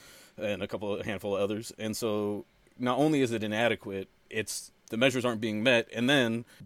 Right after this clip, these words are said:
we haven't done anything to change that if or when it's not a Democrat that supports this kind of Paris Climate Accord, that they can't just go ahead and pull back out of it.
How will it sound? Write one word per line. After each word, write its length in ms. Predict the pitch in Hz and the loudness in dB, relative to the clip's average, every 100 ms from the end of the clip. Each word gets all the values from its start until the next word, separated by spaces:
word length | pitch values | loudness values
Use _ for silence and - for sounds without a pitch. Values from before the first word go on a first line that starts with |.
| - | -10
we 140 | 113 127 | 2 4
haven't 200 | 131 117 | 6 6
done 200 | 135 135 | 4 4
anything 320 | 123 123 110 | 2 0 -2
to 60 | |
change 420 | 101 139 123 107 127 | 0 2 2 0 2
that 200 | 110 - | 4 4
if 160 | 139 - | 2 2
or 80 | 113 | 0
when 380 | 120 127 117 | 2 2 2
it's 180 | 107 - | -2 -4
not 220 | 120 123 | 2 2
a 40 | 110 | 2
Democrat 500 | 110 110 127 104 - | 0 -2 -2 -2 0
that 180 | 107 - | 0 -2
supports 440 | - 98 - 117 - | -10 -6 -2 -2 -2
this 280 | - - - | -6 -6 -6
kind 240 | 123 107 | -4 -4
of 40 | |
Paris 240 | - 113 104 | -2 -2 -4
Climate 320 | 117 104 104 | -6 -8 -8
Accord, 440 | 104 113 104 107 - - - - | -8 -8 -8 -8 -14 -20 -18 -2
that 220 | 110 104 | 0 2
they 140 | 113 | 0
can't 260 | 104 123 107 | 0 -2 -2
just 240 | 110 - _ 110 104 | -4 -8 _ -14 -2
go 200 | 107 107 | 2 4
ahead 160 | 117 | 2
and 80 | 104 | 2
pull 160 | 117 120 | -2 4
back 220 | 123 131 | 4 6
out 160 | 160 | 4
of 120 | - | 2
it. 120 | 98 | -8